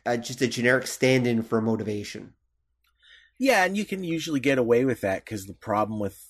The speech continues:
Speaker 2: most stories is as soon as the bad guy either decisively wins or decisively loses, your story is over.
Speaker 1: Well, yes, because, well, that's a, let's talk about this, though. The, the other thing that evil overlords have to be, um,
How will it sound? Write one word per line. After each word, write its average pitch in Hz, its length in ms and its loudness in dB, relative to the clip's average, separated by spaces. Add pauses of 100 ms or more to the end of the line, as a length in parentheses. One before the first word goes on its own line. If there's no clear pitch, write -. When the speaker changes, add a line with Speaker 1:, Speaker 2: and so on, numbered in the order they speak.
(140)
Speaker 2:
most 101 300 -2
stories 98 480 -4
is 92 280 -6 (500)
as 123 200 2
soon 127 240 0
as 117 240 -2
the 117 120 -2
bad 107 340 2
guy 104 200 2 (180)
either 101 560 -2
decisively 104 760 0
wins 101 340 -2
or 98 60 -4
decisively 95 720 -4
loses, 92 500 -6
your 87 100 -10 (140)
story 104 320 -2
is 82 120 -8
over. 87 460 -6
Speaker 1:
Well, 196 140 2
yes, 220 380 -2
because, 143 400 -2 (400)
well, 233 100 2
that's 277 220 4
a, 226 200 2
let's 254 200 2
talk 214 180 0
about 143 240 2
this, 170 240 0
though. 110 360 -6
The, 151 320 -2
the 185 120 8
other 233 120 8
thing 233 200 0
that 160 180 2
evil 165 540 2
overlords 143 440 2
have 127 260 0
to 120 80 -2
be, 107 400 -6 (420)
um, 120 320 0